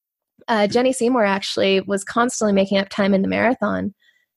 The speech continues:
and she and Leslie Smith ended up passing Kimberly Morrison, um, to come in third and fourth place.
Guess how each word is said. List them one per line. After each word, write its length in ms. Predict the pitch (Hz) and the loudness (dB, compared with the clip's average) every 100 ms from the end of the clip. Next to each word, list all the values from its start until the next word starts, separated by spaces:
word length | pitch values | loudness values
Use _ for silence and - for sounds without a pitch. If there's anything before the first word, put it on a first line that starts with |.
| _ - | _ -4
and 440 | 202 202 196 190 | 0 2 2 2
she 460 | - - 233 226 233 | -2 -2 2 4 4
and 200 | - 202 | 4 4
Leslie 300 | 196 196 196 | 2 2 -2
Smith 420 | - - 214 202 - | -2 -2 0 0 2
ended 220 | 202 196 | 2 2
up 120 | 196 | 0
passing 400 | - 202 - 196 | 0 -2 0 -4
Kimberly 360 | 185 202 202 185 | 0 -2 0 -2
Morrison, 640 | 190 226 262 - 90 190 - - - | 0 0 0 -2 -4 -6 -10 -18 -6
um, 440 | 95 92 - - | -6 -4 -4 -6
to 80 | - | -8
come 340 | - 202 196 | -2 2 2
in 420 | 196 202 196 190 196 | 2 0 0 0 2
third 180 | 202 196 | 2 4
and 140 | 196 | 0
fourth 240 | - 196 196 | 0 -2 0
place. 460 | 262 302 208 - | 2 2 2 -6